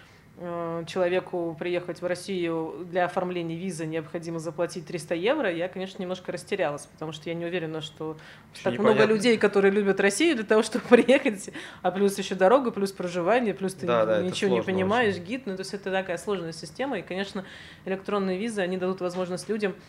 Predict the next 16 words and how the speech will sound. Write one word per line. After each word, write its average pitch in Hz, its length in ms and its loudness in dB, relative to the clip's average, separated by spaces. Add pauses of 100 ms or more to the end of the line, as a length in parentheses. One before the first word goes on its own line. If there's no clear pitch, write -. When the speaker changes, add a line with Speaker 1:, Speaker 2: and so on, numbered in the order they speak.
(180)
Speaker 1:
прикоснуться 185 600 -4
вот 151 120 -6
к 160 320 -4
российскому 175 520 -4
рынку, 226 360 -4
да, 175 520 0
приехать 180 480 -4
хотя 175 280 -4
бы 160 80 -6
на 160 60 -8
неделю 165 420 -4
на 208 100 -2
эту, 165 160 -8
которая 156 320 -10
будет 151 180 -10
разрешено, 156 540 -10